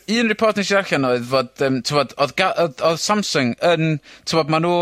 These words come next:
yn codi wan fatha fo nhw ydi y ffôn ar gyfer Android, yy, t'mod, b-, be bynnag ma' nhw'n dod allan efo, nhw sy'n gallu greu o. Ond, yym,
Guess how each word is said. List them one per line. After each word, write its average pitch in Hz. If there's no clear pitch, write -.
yn 143
codi 160
wan 151
fatha 120
fo 120
nhw 143
ydi 131
y 123
ffôn 113
ar 98
gyfer 107
Android, 110
yy, 110
t'mod, 110
b-, 120
be 131
bynnag 135
ma' 127
nhw'n 123
dod 123
allan 117
efo, 101
nhw 123
sy'n 120
gallu 110
greu 135
o. 123
Ond, 131
yym, 143